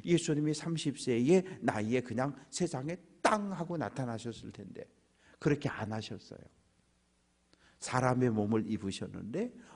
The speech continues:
어린 아기의 몸으로 오셨다고요. 그래서 헤롯 대왕의 칼에서부터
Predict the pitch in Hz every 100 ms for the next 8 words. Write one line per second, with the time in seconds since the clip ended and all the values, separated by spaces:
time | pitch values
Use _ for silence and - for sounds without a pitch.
0 | - 101 104 110 101 - 110 - 143 143
1 | 131 127 95 98 95 - 107 - - -
2 | _ _ _ _ _ _ _ _ _ _
3 | _ - 113 101 151 202 - - - _
4 | _ - 190 190 180 190 113 113 101 107
5 | 147 190 - - - _ _ _ - -
6 | - 185 180 151 131 110 - 113 107